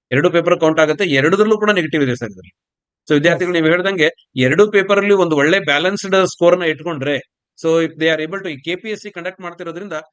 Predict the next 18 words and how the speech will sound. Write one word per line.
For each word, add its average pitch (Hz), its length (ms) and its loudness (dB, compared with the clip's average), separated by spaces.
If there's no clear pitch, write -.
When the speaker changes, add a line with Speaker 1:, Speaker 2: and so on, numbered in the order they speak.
Speaker 1:
ಅವರ 170 240 -10
ಸ್ಕೋರ್ 202 340 -14
ಒನ್ 196 420 -16
ಟ್ವೆಂಟಿ 208 440 -16
ಪ್ಲಸ್ 214 220 -14
ಇತ್ತು. 185 380 -14
ಈಗ 143 120 -14
already 175 280 -12
ನೋಡ್ರಿ, 175 180 -14
ಸಿ 190 160 -16
ಗ್ರೂಪ್ 202 220 -16
ಅಲ್ಲಿ 175 160 -14
ಒನ್ 180 160 -16
ತರ್ಟಿ 185 220 -12
ಪ್ಲಸ್ 185 260 -16
ಆದ್ರೂ 180 260 -16
ಬಂದಿದೆ 156 320 -16
ಸರ್. 131 180 -20